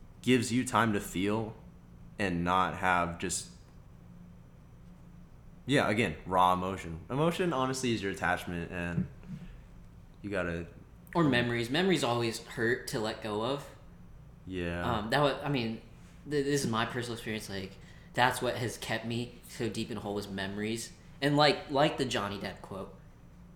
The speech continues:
Speaker 2: you know, you're in love with this idea of this person.
Speaker 1: Dude, this is just a City Boys episode.
Speaker 2: Like, you're in love with this person, but that person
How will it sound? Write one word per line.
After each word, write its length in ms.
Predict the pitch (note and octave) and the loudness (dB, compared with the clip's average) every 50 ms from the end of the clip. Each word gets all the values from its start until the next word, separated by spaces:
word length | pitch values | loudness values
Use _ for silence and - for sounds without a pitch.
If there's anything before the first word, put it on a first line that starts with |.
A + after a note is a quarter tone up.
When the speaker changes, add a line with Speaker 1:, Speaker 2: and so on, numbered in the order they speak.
| - - - | -20 -18 -12
Speaker 2:
you 140 | - B2 A2 G#2 | -8 -6 -6 -4
know, 180 | G2 G2 F#2 - | -6 -8 -8 -8
you're 180 | - A#2 C3 C#3 | -2 2 4 6
in 100 | C#3 C3 | 6 6
love 160 | B2 B2+ C3+ | 6 4 4
with 120 | C3 B2+ - | 4 2 0
this 160 | B2 - - | -2 -2 -2
idea 320 | A2+ G#2+ G#2 - A2+ A2 | -2 -2 0 0 0 0
of 60 | A2+ | 0
this 100 | A#2+ B2+ | 0 -2
person. 540 | - - B2+ A#2+ A#2 - - C3+ C3+ C#3 D3+ - - - | -4 -4 -6 -4 -4 -4 -6 -6 -6 -6 -8 -12 -14 -10
Speaker 1:
Dude, 100 | - E2 | -8 -6
this 140 | E2 A#2 D3+ | -4 -4 -2
is 60 | - | -2
just 160 | - E3 G2 E2+ | -2 -4 -4 -4
a 60 | D2+ | -4
City 360 | - - - G2 F#2+ G#2 G#2 | -4 -2 -2 -2 -2 -2 -2
Boys 300 | F2 F2 E2 E2+ F2 - - - | -4 -4 -6 -6 -8 -10 -12 -10
episode. 540 | - E2+ - - E2 - - D#2+ D#2+ E2+ E2 - - - - - - - - | -10 -10 -8 -10 -10 -10 -10 -10 -8 -8 -10 -12 -14 -18 -20 -20 -16 -10 -8
Speaker 2:
Like, 140 | B2+ B2+ A#2+ | -4 0 4
you're 160 | D3 G3 G#3 | 6 6 6
in 80 | D#3+ A#2+ | 6 6
love 240 | A#2 C3+ D#3+ D#3+ C#3+ | 4 4 4 4 2
with 120 | D3+ D3+ | 2 2
this 120 | D3 C3+ | 2 0
person, 440 | - - B2+ C3 C#3 C#3 - A2+ G#2+ A2 | 0 0 2 2 2 2 0 -2 -2 0
but 180 | C3 B2+ B2 | 0 0 2
that 220 | - C#3 E3 F3+ - | 2 2 2 2 2
person 540 | - C#3 C3+ C#3+ C#3+ - D#3 D#3+ D#3 D#3 | 2 2 2 2 2 0 0 0 0 -2